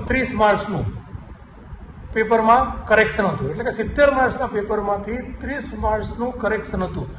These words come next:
એટલે લગભગ પિસ્તાલીસ ટકા પેપરમાં કરેક્શન હતું. આ કરેક્શન અંગેની માહિતી યુનિવર્સિટી દ્વારા વિવિધ સંસ્થાઓને મેલ દ્વારા જાણ કરવામાં આવી. એમાંથી ઘણી બધી સંસ્થાઓએ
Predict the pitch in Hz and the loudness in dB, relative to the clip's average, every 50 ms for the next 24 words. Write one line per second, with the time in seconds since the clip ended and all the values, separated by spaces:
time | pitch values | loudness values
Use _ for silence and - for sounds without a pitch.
0 | - - - - - 226 - 240 226 208 185 160 - - 247 254 247 254 247 208 | -14 -14 -16 -12 -8 0 2 2 4 4 2 2 4 4 4 4 4 0 -2 -4
1 | - - - 262 269 254 262 - 247 226 247 240 233 233 226 208 202 - 220 214 | -4 0 2 2 2 2 0 -2 0 2 2 2 2 2 -2 -2 0 0 -2 0
2 | 208 220 214 - - 190 196 196 - - 190 170 151 151 - 127 107 101 - - | 0 0 0 0 0 -2 -2 -2 -4 -6 -4 -4 -4 -4 -4 -6 -8 -8 -12 -16
3 | - - - - - - - - - - - - - - - - 247 262 269 262 | -18 -18 -14 -12 -12 -12 -12 -12 -18 -20 -20 -20 -18 -18 -2 6 6 8 8 8
4 | 254 240 240 233 - - 240 226 226 226 220 226 220 226 214 196 190 190 202 202 | 8 6 6 4 4 2 2 2 2 2 0 0 0 0 2 4 4 4 4 2
5 | 190 208 226 226 220 202 202 214 220 214 - 226 190 214 208 202 208 208 208 226 | -2 -4 -4 -4 -4 -4 -2 -2 -2 -2 -4 -4 -6 -4 -2 0 2 2 2 2
6 | 269 - - - - - - - - - - - - - - - - - - 196 | 0 -2 -4 -10 -12 -12 -12 -16 -18 -18 -18 -18 -18 -18 -16 -16 -16 -6 -2 0
7 | 208 233 214 196 - 214 208 196 - - 220 214 208 208 202 185 185 196 196 196 | 0 0 0 0 0 0 0 0 2 4 4 4 6 4 0 0 2 2 4 4
8 | 190 190 190 185 160 165 165 170 170 170 156 151 151 147 147 143 131 123 120 113 | 6 6 4 6 4 4 2 2 0 0 0 0 0 0 -2 -2 -2 -2 -4 -6
9 | 107 - - - - - - - - - - - - - - - - - - - | -6 -8 -12 -14 -14 -16 -16 -16 -16 -14 -14 -14 -14 -14 -16 -18 -20 -20 -18 -16
10 | - - - - - - - - - 240 233 254 262 262 185 185 196 226 240 247 | -16 -12 -12 -12 -14 -12 -12 -6 -4 0 0 2 0 2 2 2 2 4 4 2
11 | 240 262 254 - - 226 214 - - - 220 214 214 220 220 214 220 226 | 0 0 0 0 0 0 0 0 2 6 6 8 8 8 6 4 4 4